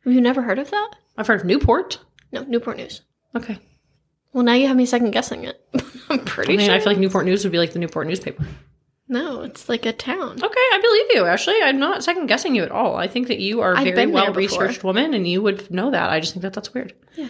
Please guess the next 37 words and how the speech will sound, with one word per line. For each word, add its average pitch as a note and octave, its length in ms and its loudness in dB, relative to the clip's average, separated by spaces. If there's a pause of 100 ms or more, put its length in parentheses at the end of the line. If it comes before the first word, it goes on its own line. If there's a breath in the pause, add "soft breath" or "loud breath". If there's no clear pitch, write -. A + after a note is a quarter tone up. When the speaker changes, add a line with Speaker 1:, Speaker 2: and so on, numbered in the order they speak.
Speaker 1:
Newport B3 280 -2
News, B3 180 -2
Virginia. C4+ 440 -8 (160)
Speaker 2:
Okay, B4+ 180 2 (220)
I - 60 -2
trusted A4+ 340 0
you F3+ 160 2 (160)
again. D#4 340 0 (540)
Speaker 1:
Okay. C#4 260 -10 (800)
So - 140 0
anyways, B3+ 300 4
they A#3 80 -2
moved C#4+ 160 2
to E4+ 80 2
Newport E4+ 260 2
News. A#3+ 260 2 (220 loud breath)
That - 160 -4
seems E4+ 180 2
to F4 80 -2
work B3+ 220 0
for B3 180 2
them. B3 360 0 (260 loud breath)
Doug A#3+ 300 2
finds A#3 260 0
a D#4+ 60 -4
job. A#3 240 2
He's A#3+ 180 -2
a C#4 40 -8
truck - 280 -2
driver - 300 -6
now. A#2 320 -4 (480 soft breath)
They B3+ 100 6
move A#3+ 240 4
into A#3+ 180 0
a A#3 40 0
high-rise A#3+ 340 -4
apartment, D#4+ 440 -2